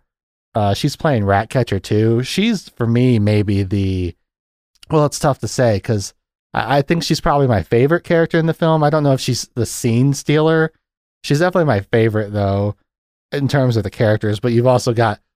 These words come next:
Sylvester Stallone as King Shark, and he's really good, the King Shark character. And even the C G I, he's so clearly C G I, but he's, like, lit well enough that it doesn't look like shit. And then you've also got, uh, David Dastmalchian as Polka Dot Man, who,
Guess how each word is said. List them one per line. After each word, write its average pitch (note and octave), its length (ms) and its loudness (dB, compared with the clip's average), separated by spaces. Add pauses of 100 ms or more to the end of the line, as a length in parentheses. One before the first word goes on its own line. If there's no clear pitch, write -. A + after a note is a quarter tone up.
(100)
Sylvester A#2+ 440 0
Stallone A#2 460 2
as G#2 120 -4
King B2 260 0
Shark, A#2 400 0
and G#2 100 -4
he's A2+ 200 0
really A#2 240 2
good, A2+ 460 0 (760)
the G#2+ 140 -4
King A2+ 220 0
Shark A#2+ 240 -2
character. A#2 400 2
And B2 100 2
even G#3 220 2
the E3+ 80 2
C D#3+ 200 2
G A#2 140 2
I, A#2+ 380 2 (300)
he's E3 160 0
so G#3 220 0
clearly C#3+ 380 2
C D3 180 0
G A#2 160 0
I, G2+ 240 4
but B2 200 0
he's, B2 260 0
like, A#2+ 180 -2
lit G#2+ 300 0 (420)
well F3 300 2
enough F#3+ 300 0
that D3+ 140 0
it A2 120 0
doesn't D3+ 260 0
look C#3+ 160 0
like C#3 160 -2
shit. C#3 420 -4 (720)
And A#2+ 220 2
then C3+ 140 2
you've C#3 120 2
also C3 240 2
got, A#2 260 0
uh, A2+ 140 2
David A#2 360 0
Dastmalchian G#2+ 680 0
as F#2+ 280 -2
Polka A2 320 0
Dot A#2+ 240 0
Man, B2 320 2
who, G#2 340 0